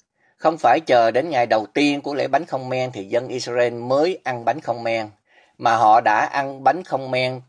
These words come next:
từ trong cái ngày lễ vượt qua, tức là một ngày trước đó, ngày mười bốn tháng một. Và chúng ta cũng nên nhớ rằng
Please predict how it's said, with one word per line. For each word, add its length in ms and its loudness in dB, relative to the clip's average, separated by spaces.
từ 400 -2
trong 340 0
cái 140 -4
ngày 260 -4
lễ 320 -4
vượt 280 -10
qua, 360 0
tức 140 -12
là 360 -2
một 200 -8
ngày 140 -4
trước 180 -8
đó, 320 4
ngày 160 -10
mười 140 -12
bốn 240 -4
tháng 160 -10
một. 140 -6
Và 80 -8
chúng 180 -2
ta 120 4
cũng 160 -4
nên 160 0
nhớ 260 2
rằng 260 0